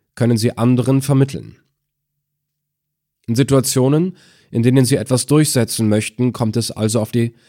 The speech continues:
perfekte Performance an. Sie müssen mit positiven Eindrücken überzeugen. Und dabei können Kleinigkeiten Ihren Erfolg ausmachen.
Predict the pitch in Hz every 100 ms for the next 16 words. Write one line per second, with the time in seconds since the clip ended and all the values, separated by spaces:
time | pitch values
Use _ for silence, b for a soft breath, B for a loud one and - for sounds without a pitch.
0 | b - 117 - 151 - 139 151 127 147
1 | 117 85 - - 65 - _ _ _ _
2 | _ _ _ _ _ _ 117 120 139 143
3 | 131 - - 170 165 - 139 143 101 139
4 | 147 98 92 85 82 80 - 80 - -
5 | _ _ _ _ - 113 110 113 113 123
6 | 110 110 - 135 131 - - 92 101 98
7 | 107 110 - 131 - 85 - 85 - -